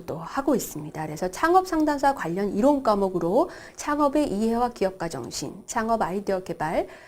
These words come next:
인터넷 쇼핑몰 창업, 또 창업 상담사 개론, 점포 마케팅 실무, 상권 분석과 같은 수업들이 연계돼서 창업 상담사 과정을 취득하실 수 있게 돕고 있습니다.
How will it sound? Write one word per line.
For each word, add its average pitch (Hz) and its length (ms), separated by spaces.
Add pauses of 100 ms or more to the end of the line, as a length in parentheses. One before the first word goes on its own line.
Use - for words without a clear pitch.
(120)
인터넷 208 260
쇼핑몰 247 500
창업, 240 540 (220)
또 - 100
창업 359 340
상담사 359 540
개론, 190 360 (260)
점포 190 340
마케팅 185 480
실무, 226 600 (160)
상권 349 460
분석과 226 340
같은 180 320
수업들이 254 880
연계돼서 202 720 (180)
창업 302 280
상담사 226 520
과정을 151 440
취득하실 220 540
수 - 140
있게 185 300
돕고 - 340
있습니다. - 480